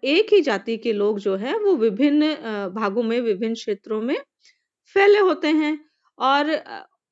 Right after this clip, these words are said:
हम अगर आगे और बात करें, तो जाति के अंतर्गत,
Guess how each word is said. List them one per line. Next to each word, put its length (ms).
हम 260
अगर 440
आगे 340
और 240
बात 280
करें, 340
तो 120
जाति 460
के 160
अंतर्गत, 580